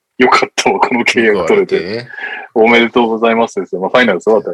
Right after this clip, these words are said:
Speaker 1: たよね。
Speaker 2: シーズン前はビデオコーディネーターになろうとしてたから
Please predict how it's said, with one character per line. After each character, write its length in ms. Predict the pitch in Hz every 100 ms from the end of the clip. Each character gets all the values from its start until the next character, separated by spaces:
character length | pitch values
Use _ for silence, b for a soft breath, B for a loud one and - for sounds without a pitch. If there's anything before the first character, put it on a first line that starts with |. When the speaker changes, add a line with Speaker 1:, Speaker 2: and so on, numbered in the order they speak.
| 85
Speaker 1:
た 80 | 87
よ 160 | 98
ね。 60 | 98
Speaker 2:
シ 400 | - - - 139
ー 20 | 165
ズ 140 | 170
ン 120 | 165
前 180 | 156 139
は 120 | 82
ビ 200 | 76 113
デ 100 | 139
オ 100 | 175
コ 200 | 175 180
ー 40 | 180
デ 80 |
ィ 20 | 180
ネ 100 | 180
ー 40 |
タ 80 | 92
ー 40 |
に 80 | 78
な 100 | 80
ろ 80 | 92
う 40 |
と 80 | -
し 60 | -
て 80 |
た 100 | 98
か 100 | -
ら 100 | -